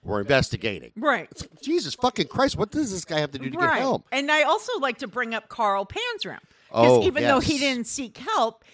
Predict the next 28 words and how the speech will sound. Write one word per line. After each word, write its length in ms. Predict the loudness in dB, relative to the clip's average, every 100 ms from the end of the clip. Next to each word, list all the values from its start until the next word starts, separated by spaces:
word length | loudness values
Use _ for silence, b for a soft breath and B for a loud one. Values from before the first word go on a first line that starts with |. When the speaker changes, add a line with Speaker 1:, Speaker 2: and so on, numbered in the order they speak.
| b
Speaker 2:
he 260 | -4 -2 0
was 240 | -2 -4
victimized 760 | -2 -4 -2 -4 -2 -2 -2 -2
at 140 | -2 -2 _
every 540 | 2 2 2 -4 -6 -6 _ -14
turn. 440 | -4 0 0 -4 -14 _ _ _
Speaker 1:
Yes, 300 | 0 0 -4
since 420 | -10 -8 -8 -4
seven 320 | -2 0 0
years 240 | 0 0
old, 260 | 2 2 2
man. 100 | 2
Speaker 2:
Yes, 160 | 4 4
Speaker 1:
Maybe 240 | 2 2
Speaker 2:
and, 240 | 2 2 0
Speaker 1:
b-, 60 | 2
before 280 | 6 6 6
Speaker 2:
well, 80 |
I 60 | 4
Speaker 1:
that, 120 | 4
Speaker 2:
think 160 | 0 -4
it 40 |
Speaker 1:
but 60 | -6
Speaker 2:
was 160 | -6 -6
when 240 | -6 -6
his 280 | -4 -4 -6
father 440 | 0 4 4 4 -2
died. 440 | -2 -2 -6 -14